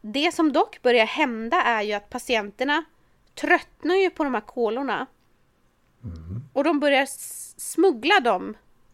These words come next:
Speaker 1: till andra avdelningar.
Speaker 2: Ah. <laughs> De är inte dumma.
Speaker 1: Eh, och liksom byter med varann och säger: "Om jag får din kola så får du min choklad."
Speaker 2: Ah.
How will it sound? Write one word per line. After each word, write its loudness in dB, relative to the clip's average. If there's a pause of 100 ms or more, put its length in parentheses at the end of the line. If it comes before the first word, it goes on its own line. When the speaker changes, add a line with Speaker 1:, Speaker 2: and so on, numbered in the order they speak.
(220)
Speaker 1:
till -2
andra 0
avdelningar. -4 (560)
Speaker 2:
Ah. -6 (280)
<laughs> -16 (1500)
De -4
är -4
inte -8
dumma. 0
Speaker 1:
Eh, 2
och 2
liksom -2
byter 4
med 2
varann 2
och -6
säger: 0
"Om -2
jag 0
får -4
din -4
kola 0
så -10
får -8
du -4
min -4
choklad." 0 (280)
Speaker 2:
Ah. -4